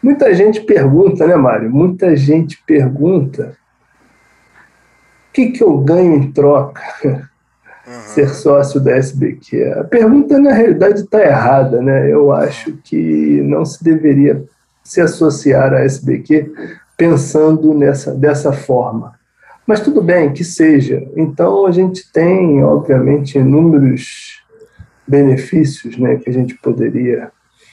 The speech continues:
Speaker 1: passar horas e horas aqui dizendo que o sócio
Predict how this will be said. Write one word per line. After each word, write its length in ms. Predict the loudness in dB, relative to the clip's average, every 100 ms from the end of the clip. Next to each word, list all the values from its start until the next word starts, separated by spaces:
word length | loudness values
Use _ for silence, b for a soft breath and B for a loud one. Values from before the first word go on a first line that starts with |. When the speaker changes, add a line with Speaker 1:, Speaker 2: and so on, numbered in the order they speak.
| b _ _ -6
Speaker 1:
passar 440 | -6 -2 0 2
horas 440 | 4 4 2 0 0
e 60 |
horas 320 | 0 2 0
aqui 240 | -2 -4 -4
dizendo 600 | -4 -4 -2 -2 -2 -2
que 140 | -4
o 80 | -6
sócio 1040 | -4 -2 0 0 -4 -2 0 0 -2 -6